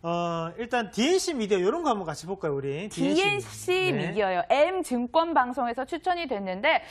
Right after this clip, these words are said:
Speaker 2: 그 와중에 조금 제일 잠잠한 종목 고르시네요. 아무래도 반대 의견 주시려나? 이 전문가는요, 웹소설이 흥행할 것으로 기대를 하면서 추천을 했는데 목표가에 여러분들은 주목을 하셔야 됩니다. 이만 삼천 원 얘기를 했는데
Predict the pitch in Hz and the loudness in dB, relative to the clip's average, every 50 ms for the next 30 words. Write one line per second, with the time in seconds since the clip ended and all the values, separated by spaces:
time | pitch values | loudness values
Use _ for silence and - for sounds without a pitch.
0 | - - - - - - - 269 277 320 339 359 370 370 370 339 302 349 330 302 | -16 -18 -18 -18 -14 -8 -4 -2 -2 0 0 -2 -2 -2 -4 -2 -4 -2 -4 -4
1 | - - - 233 254 311 339 339 - - - 190 202 208 285 302 339 359 349 339 | -8 -8 -4 -2 0 0 0 -2 -4 -6 -10 -8 -6 -2 -2 0 0 0 -2 -2
2 | 302 277 247 247 254 - - - 202 185 202 202 - 190 175 175 165 165 170 185 | -4 -4 -4 -4 -4 -6 -6 -6 -6 -6 -6 -6 -6 -6 -4 -4 -4 -2 0 0
3 | 208 214 214 175 - 180 190 214 220 202 220 214 - - - _ _ _ - - | 2 2 0 0 -2 -4 -6 -6 -6 -6 -6 -6 -8 -10 -20 _ _ _ -16 -12
4 | 170 175 196 294 359 339 370 349 302 277 - 196 - 240 247 240 214 202 208 254 | -10 -6 -4 -4 -2 -2 -2 -2 -4 -4 -6 -10 -8 -6 -4 -4 -4 -2 0 0
5 | 320 359 - - - - - 302 359 392 285 226 190 202 247 262 262 262 240 226 | 0 0 -2 -6 -16 -6 0 2 2 2 2 0 -4 -4 -2 0 0 0 0 -2
6 | 214 196 175 156 160 170 180 180 165 156 185 214 220 - - - 339 330 320 330 | -6 -6 -4 -2 -2 -2 -2 -2 -2 0 0 0 0 -2 -4 -4 -2 -2 0 0
7 | 294 285 277 277 285 - 453 440 453 440 427 415 392 359 339 - - 320 311 311 | 0 0 -2 -4 -4 -4 -4 -2 0 0 2 2 2 0 0 -2 -2 -2 -2 -2
8 | - 302 294 302 294 294 - - - 202 220 247 320 339 339 330 330 320 311 294 | -4 -6 -4 -4 -6 -8 -10 -8 -6 -4 -2 0 2 2 2 0 -2 -4 -4 -4
9 | 294 285 - 330 320 - 349 311 294 285 320 339 339 311 254 233 320 320 - - | -6 -6 -6 -8 -4 -2 -2 -2 0 -2 -2 -2 -2 -2 0 2 2 2 2 0
10 | - - - - - 240 285 - - - 554 523 539 523 - 339 294 233 185 202 | -4 -18 -14 -6 -2 -2 -2 0 2 2 2 2 4 2 2 2 2 0 0 -2
11 | 233 240 247 226 226 226 220 220 - - 208 208 208 220 262 311 330 330 349 320 | -2 -2 -2 -2 -2 -2 -2 -6 -6 -6 -4 -2 -2 -2 -2 -2 0 2 2 2
12 | 277 220 214 202 185 170 156 151 147 - 196 226 285 359 381 370 381 359 381 370 | 2 0 -4 -6 -6 -6 -6 -8 -6 -2 0 0 2 4 2 2 2 -2 -2 -4
13 | 349 - 349 330 320 311 294 254 214 - 185 196 196 254 277 285 262 233 220 254 | -2 -2 -2 -2 0 0 -2 -2 -2 -2 -2 -2 -2 -2 -4 -2 -4 -4 -2 0
14 | 311 269 - | 0 0 0